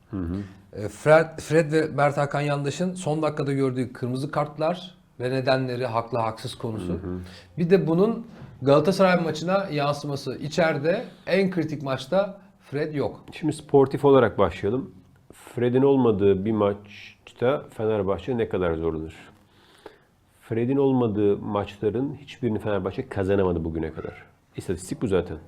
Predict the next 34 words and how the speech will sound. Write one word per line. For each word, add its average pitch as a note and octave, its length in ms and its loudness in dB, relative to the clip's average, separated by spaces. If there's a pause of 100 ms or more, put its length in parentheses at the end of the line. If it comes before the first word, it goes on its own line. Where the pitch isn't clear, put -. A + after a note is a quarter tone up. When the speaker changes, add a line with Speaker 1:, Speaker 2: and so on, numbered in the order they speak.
(320)
Speaker 1:
Biliyorsun G2 240 2
sakatlandı G2 500 2
Pendik F2+ 300 -2
maçında. G#2+ 380 -6
Fred'in G#2 340 -2
olmadığı G#2+ 460 4
hiçbir A#2+ 540 -2
maçı A#2+ 400 -2
Fenerbahçe A2 600 0
kazanamadı. A2 580 0 (360)
Oynadığı C3 380 10
her D#3 140 8
maçı B2 180 4
da D3 80 4
Fenerbahçe A2+ 420 4
kazandı. F2 380 0
Speaker 2:
Evet. D#2+ 140 -14 (560)
Speaker 1:
Ve B2+ 120 2
bu D#3 80 6
sezonun C#3 520 10
en D3+ 200 10
zor C3+ 220 12
maçına A2 320 6
çıkıyor G2 260 -2
Fenerbahçe. F2 540 -4 (920)
Ve A#2 100 4
Fred, D3 380 6 (640)
Fenerbahçe C3 800 0 (120)
teknik A2 600 -4
heyeti A2 360 -2
için A2 240 -6
en A#2 100 -2
önemli F#2+ 320 0
oyuncu. F2 440 -2